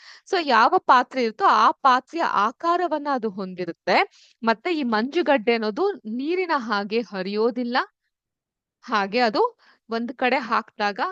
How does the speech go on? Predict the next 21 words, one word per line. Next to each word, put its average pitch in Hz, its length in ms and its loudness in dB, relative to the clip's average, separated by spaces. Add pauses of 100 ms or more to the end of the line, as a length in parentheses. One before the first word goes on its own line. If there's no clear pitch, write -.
(280)
ಹರಡೋದು 247 480 -4
ಇಲ್ಲ. 160 200 -10 (380)
ಒಂದು 220 160 -6
ತಟ್ಟೆಗೆ 226 420 -2
ನೀರನ್ನ 226 360 -6
ಹಾಕ್ದಾಗ 208 400 -8
ಹರಡುತ್ತಲ್ಲ, 196 480 -6
ಆ 240 140 2
ರೀತಿ 180 260 -8
ಆಗಲ್ಲ. 175 300 -4 (140)
ಆದ್ರೆ 226 260 0
ನೀರು 240 460 0
ಬಂದು 220 400 0 (520)
ಹರಿಯುತ್ತೆ, 220 480 -2 (460)
ತನ್ನ 233 180 -4
ಆಕಾರವನ್ನ 240 720 0
ಬದಲಾಯಿಸ್ಕೊಳ್ಳುತ್ತೆ. 214 880 0 (260)
ಯಾವ 202 360 4
ಒಂದು 330 300 -4
ಸಂಗ್ರಾಹಕ, 220 800 0 (140)
ಸಂಗ್ರಾಹಕ 226 760 0